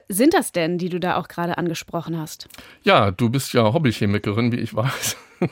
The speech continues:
Speaker 1: Absolut.
Speaker 2: Also, es sind Xylole,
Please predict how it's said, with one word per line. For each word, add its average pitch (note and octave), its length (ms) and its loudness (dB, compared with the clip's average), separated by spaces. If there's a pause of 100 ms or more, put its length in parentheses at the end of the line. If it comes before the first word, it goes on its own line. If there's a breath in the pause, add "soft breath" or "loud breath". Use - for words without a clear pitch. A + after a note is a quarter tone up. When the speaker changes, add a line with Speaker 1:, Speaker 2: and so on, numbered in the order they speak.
Speaker 1:
Absolut. G#3+ 640 2 (320 loud breath)
Speaker 2:
Also, B2 220 2 (180 loud breath)
es A#2+ 180 0
sind A#2+ 300 0
Xylole, C3+ 760 0